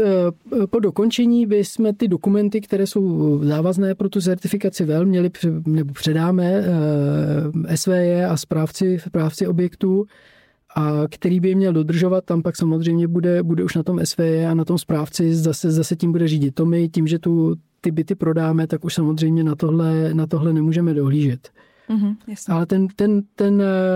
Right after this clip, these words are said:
Speaker 1: projekt bude vybudován tak, aby vlastně splňoval tu certifikaci a s tím i, i, i spojené,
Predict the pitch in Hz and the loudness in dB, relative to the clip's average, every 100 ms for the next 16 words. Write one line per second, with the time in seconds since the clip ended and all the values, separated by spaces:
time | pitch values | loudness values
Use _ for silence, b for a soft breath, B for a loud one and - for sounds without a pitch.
0 | 185 175 180 - 185 196 196 175 196 180 | 0 0 -2 -2 0 0 0 0 0 0
1 | 170 196 190 190 - 156 160 170 170 160 | 0 0 2 0 0 -2 -2 0 0 0
2 | 160 - 180 170 170 - 180 180 180 165 | -2 0 0 0 -2 -2 0 2 0 -2
3 | 131 160 196 196 196 175 190 175 131 185 | -4 -2 -2 -2 -2 -2 -2 -2 -2 0
4 | 165 175 165 160 - 175 175 170 - 160 | 0 2 2 2 2 0 2 -2 0 0
5 | 156 160 | 2 -2